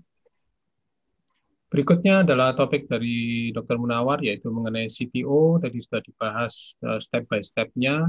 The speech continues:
secara rinci dan jelas sekali, yaitu bahwa, eh, kita perlu tahu kalau kita mengerjakan C T O, yaitu mengenai terminologi, kita harus mengenal C T O itu, yaitu apa yang dinamakan proximal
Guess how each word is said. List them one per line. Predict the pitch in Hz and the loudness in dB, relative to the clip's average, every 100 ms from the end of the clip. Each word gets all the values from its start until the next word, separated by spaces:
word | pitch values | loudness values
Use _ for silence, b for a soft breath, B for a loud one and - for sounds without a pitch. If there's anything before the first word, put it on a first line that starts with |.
| 175 | 0
secara | 170 - - 107 110 107 110 | -2 -10 -6 -2 -2 -2 -4
rinci | 123 123 143 135 | -2 -2 -2 -2
dan | 110 | -4
jelas | 104 101 104 - | -6 -6 -6 -8
sekali, | 107 110 131 156 151 _ _ _ _ _ _ _ _ _ - | -6 -4 -4 -4 -8 _ _ _ _ _ _ _ _ _ -8
yaitu | 104 - 120 | -8 -4 -6
bahwa, | 113 107 110 110 107 107 104 104 - _ _ _ _ _ _ _ _ _ _ _ - 131 | -2 -2 0 0 0 -2 -4 -8 -18 _ _ _ _ _ _ _ _ _ _ _ -8 0
eh, | 120 120 | 0 0
kita | 147 151 160 | 0 2 2
perlu | 165 156 160 | 4 2 4
tahu | 143 156 170 | 4 6 4
kalau | 127 | 2
kita | 123 131 123 | -2 0 0
mengerjakan | 123 127 - 117 120 | 0 -2 -2 -2 -2
C | 113 131 | -4 -6
T | 123 135 | -6 -4
O, | 143 151 151 160 139 _ | 2 4 6 4 -2 _
yaitu | 117 113 123 | -4 -2 -2
mengenai | 120 120 120 117 117 113 113 - | 0 0 0 0 0 -2 -6 -4
terminologi, | 120 120 120 120 120 - 139 | -2 0 0 0 -2 -2 -2
kita | 127 123 | 0 -2
harus | 107 117 | -2 -2
mengenal | 117 117 127 143 165 170 _ _ _ _ _ - | -2 0 0 0 -2 -4 _ _ _ _ _ -8
C | 127 | -6
T | 123 120 | -4 -4
O | 117 | -4
itu, | 113 117 147 131 | -6 -2 -2 0
yaitu | 110 - 110 | -4 -4 -6
apa | 110 117 | -4 -4
yang | 110 107 | -4 -4
dinamakan | 107 107 - 113 110 | -4 -6 -6 -8 -6
proximal | 110 104 - 113 113 | -8 -8 -6 -6 -8